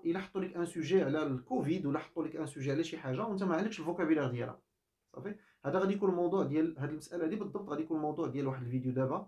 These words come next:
لاحق ان شاء الله. غادي نهضروا على كيفاش ندوز الامتحانات ديال تي سي اف ولا ديال الضالف ولا ديال الديرف، يعني امتح-، امتحان ولا تيفاك ديال الكندي ديال كيبيك، كيفاش ندوزوهم ونجحوا فيهم ان شاء الله.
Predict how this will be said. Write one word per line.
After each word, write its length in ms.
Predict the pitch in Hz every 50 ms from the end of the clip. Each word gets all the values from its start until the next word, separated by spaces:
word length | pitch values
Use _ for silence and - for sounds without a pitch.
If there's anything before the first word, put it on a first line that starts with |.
| - -
لاحق 340 | 135 131 127 127 131 - 254 - - _ _ _ _ _ -
ان 40 | 135
شاء 160 | - 156 -
الله. 180 | 135 135 180 185
غادي 160 | 147 147 156
نهضروا 280 | 143 135 135 156 165
على 80 | 139 151
كيفاش 400 | 151 - 143 131 185 185 185 165
ندوز 300 | 143 135 151 170 170 147
الامتحانات 520 | 139 139 131 143 139 - 143 135 160 156 - -
ديال 200 | 135 151 151 - - _ _ - _ _ _
تي 80 | - 165
سي 320 | 160 - 143 135 139 151
اف 120 | 160 160 151
ولا 120 | 131 135
ديال 180 | 123 131 135 123
الضالف 380 | 110 - 135 147 151 139 131
ولا 100 | 135 123
ديال 180 | 123 123 131 123
الديرف، 300 | 113 107 156 165 165 -
يعني 140 | 135 131 143
امتح-، 240 | 143 - 156 -
امتحان 340 | 156 135 135 156 160 143 139
ولا 240 | 143 139 143 143 - - _ -
تيفاك 380 | 180 170 - 151 156 160 -
ديال 240 | 135 131 131 127 127
الكندي 440 | 123 123 - 151 135 127 123 131 143
ديال 200 | 135 131 117 -
كيبيك، 380 | - 127 117 131 170 175 - - _ _ _ _ _ _ _ -
كيفاش 240 | 160 165 190 180
ندوزوهم 480 | 156 135 143 147 135 135 143 143 165 165
ونجحوا 340 | 147 139 127 - - 165 160
فيهم 120 | - 143
ان 60 | 135
شاء 180 | 123 - - -
الله. 200 | 117 113 120 -